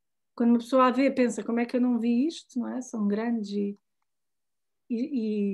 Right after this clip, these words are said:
e engraçadas, mas por outro lado ela imita a mesma folha.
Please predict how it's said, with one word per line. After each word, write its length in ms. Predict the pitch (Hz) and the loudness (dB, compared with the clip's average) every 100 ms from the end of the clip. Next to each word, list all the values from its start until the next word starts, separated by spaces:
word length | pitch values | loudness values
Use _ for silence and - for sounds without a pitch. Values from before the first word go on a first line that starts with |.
| 190 | -4
e 40 | 233 | -6
engraçadas, 720 | 220 208 208 - 240 262 294 - _ _ _ 247 | 0 0 0 0 0 0 -6 -12 _ _ _ -4
mas 140 | 254 | -2
por 120 | 294 | 0
outro 160 | 277 277 | 0 4
lado 200 | 302 311 | 4 4
ela 160 | 311 | 2
imita 320 | 302 294 294 269 | 4 4 4 0
a 20 | |
mesma 300 | 269 233 233 | 0 -2 -4
folha. 320 | 208 170 170 | -4 -4 -6